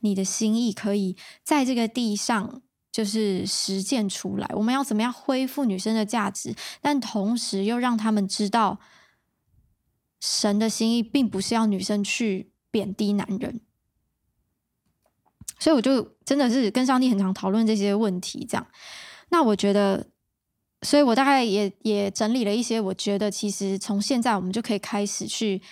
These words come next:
改变、去做的事情。不然其实说真的，当女人起来去抵制、去反抗男性的时候，其实你可能又会变成一个另一个极端，就是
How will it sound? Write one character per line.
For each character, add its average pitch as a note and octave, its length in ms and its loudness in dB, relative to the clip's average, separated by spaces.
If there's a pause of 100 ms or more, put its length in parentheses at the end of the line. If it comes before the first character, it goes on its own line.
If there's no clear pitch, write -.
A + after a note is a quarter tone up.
(220)
改 - 260 -2
变、 A3+ 360 -4
去 A3 340 -2
做 G#3 300 -2
的 G3+ 100 -6
事 G#3+ 240 0
情。 A3 440 -6 (480)
不 E4 80 2
然 A3+ 200 6
其 G#3+ 220 0
实 G3+ 380 2 (560)
说 C4+ 240 2
真 B3 260 2
的， G#3+ 140 4
当 C4 200 4
女 B3+ 80 6
人 G#3 220 2
起 G3+ 240 -2
来 G3+ 220 2
去 C#4 260 0
抵 G3 300 -2
制、 B3 320 0
去 C4 160 -2
反 G#3 260 -4
抗 A#3 220 2
男 F#3+ 160 -2
性 A3+ 180 0
的 G3 80 0
时 F#3+ 160 -4
候， G#3+ 100 2
其 C4 200 -2
实 C4+ 200 -2 (460)
你 F#3 140 -6
可 B3 220 2
能 B3+ 140 4
又 E4 200 6
会 E4 160 6 (240)
变 D4 200 4
成 G#3 240 0
一 A3 200 2
个 A3 100 2
另 A#3+ 320 2
一 G#3 60 0
个 G#3 80 0
极 G3 280 -4
端， F#3+ 380 -2
就 A#3 160 -2
是 A3+ 300 0